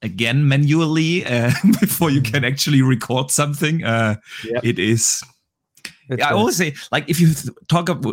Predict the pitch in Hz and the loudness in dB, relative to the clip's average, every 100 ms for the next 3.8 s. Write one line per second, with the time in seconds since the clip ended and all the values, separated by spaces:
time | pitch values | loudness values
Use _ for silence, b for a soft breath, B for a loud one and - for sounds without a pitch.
0 | - 147 127 180 185 208 - - 208 247 | -2 0 2 2 2 0 0 -2 0 0
1 | 202 - - 165 143 - 135 135 b b | -4 -6 -4 -2 -2 0 -2 -2 b b
2 | _ - 127 127 120 - _ _ _ _ | _ -6 -2 -2 -2 -8 _ _ _ _
3 | 147 - 156 139 - 131 113 - | -6 -4 -4 -4 -2 -2 -2 -4